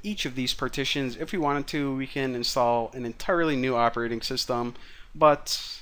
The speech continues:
let's, uh, not get ahead of ourselves right now. Now I know that this is kind of overwhelming, but I just want to explain one more thing before we actually start, uh, you know, looking around and actually deleting this partition and making new ones. And that is, whenever you make a partition,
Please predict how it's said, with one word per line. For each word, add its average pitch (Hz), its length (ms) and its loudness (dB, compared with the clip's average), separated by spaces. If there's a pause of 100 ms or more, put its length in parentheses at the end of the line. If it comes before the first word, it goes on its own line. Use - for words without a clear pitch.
let's, 123 240 -6
uh, 120 220 6
not 113 200 4
get 120 120 -2
ahead 113 320 0
of 101 100 -2
ourselves 104 400 0
right 107 160 -2
now. 123 180 0 (260)
Now 139 100 0
I 143 60 4
know 160 160 4
that 190 220 4
this 151 260 0 (100)
is 139 320 2
kind 160 200 4
of 123 80 -2
overwhelming, 117 720 2
but 120 300 4
I 131 80 -2
just - 220 -2
want 220 160 4
to 131 40 0
explain 131 480 0
one 139 140 4
more 143 180 2
thing 135 300 -2
before 127 280 -2
we 127 100 4
actually 127 360 0
start, 123 560 4
uh, 107 460 4 (120)
you 120 120 -4
know, 104 280 -2 (260)
looking 135 240 0
around 123 300 4
and 120 120 0
actually 120 340 -2
deleting 117 500 0
this 113 140 -2
partition 117 560 -2
and 113 140 -2
making 113 260 -2
new 113 120 0
ones. 117 300 0 (480)
And 156 120 -2
that 151 160 2
is, 139 240 2 (540)
whenever 160 320 0
you 269 120 -4
make 151 220 -2
a - 40 -8
partition, 147 680 -2